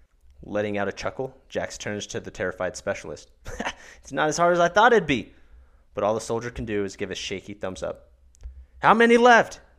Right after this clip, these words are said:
Jax shouts to Ren. "Two!" Slightly moving away from the truck,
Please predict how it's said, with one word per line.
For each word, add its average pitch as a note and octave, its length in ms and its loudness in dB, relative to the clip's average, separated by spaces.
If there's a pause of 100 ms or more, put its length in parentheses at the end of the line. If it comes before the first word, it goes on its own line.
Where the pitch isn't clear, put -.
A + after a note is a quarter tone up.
(120)
Jax G#2+ 260 0
shouts G2+ 320 -4
to G#2 80 -10
Ren. F#2+ 220 -6 (540)
"Two!" D#4+ 480 6 (760)
Slightly A#2+ 400 -2
moving B2 300 -4
away A2+ 140 -2
from A#2+ 180 -10
the A2+ 40 -8
truck, A2+ 360 -6